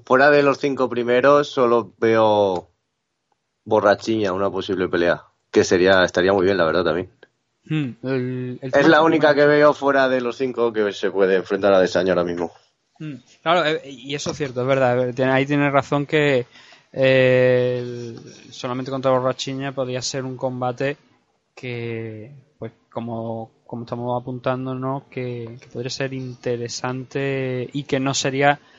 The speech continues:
Speaker 2: arriesgar tanto. Lo que sí hay, es verdad que se arriesgaría, es, eh, la racha de victoria de ambos. Es el invicto, sobre todo, ¿no? Porque Borrachiña está con un doce cero,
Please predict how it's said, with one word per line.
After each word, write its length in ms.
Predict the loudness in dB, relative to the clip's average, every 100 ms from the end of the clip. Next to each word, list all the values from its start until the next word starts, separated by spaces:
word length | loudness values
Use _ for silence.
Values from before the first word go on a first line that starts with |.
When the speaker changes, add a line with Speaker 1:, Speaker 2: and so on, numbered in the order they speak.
| _ -6
Speaker 2:
arriesgar 480 | -4 -2 2 0
tanto. 400 | 0 -2 -2 -10 -14 -14 -10
Lo 80 |
que 100 | -8
sí 180 | -6 0
hay, 220 | 2 2
es 60 | 0
verdad 220 | 0 -2
que 100 | -4
se 120 | -2
arriesgaría, 800 | -2 -2 -2 0 0 2 2 0 -4
es, 420 | -2 0 -2 -8 -14 _
eh, 760 | -8 -4 -2 -2 -2 -2 -4 -6 -10 -12 -6
la 220 | 2 2
racha 340 | 2 -2 0 0
de 100 | 0
victoria 440 | -2 -2 0 2
de 120 | 2
ambos. 360 | 2 0 -8 -14 _ _ -4
Es 120 | -2
el 140 | -2
invicto, 420 | -2 -4 -4 -6
sobre 300 | -10 -8 -8
todo, 240 | -6 -8 -6
¿no? 100 | -4
Porque 160 | -2
Borrachiña 560 | -2 -4 -8 -8 -8 -6
está 140 | -6
con 100 | -8
un 60 | -8
doce 240 | -10 -10
cero, 500 | -2 4 8 8 6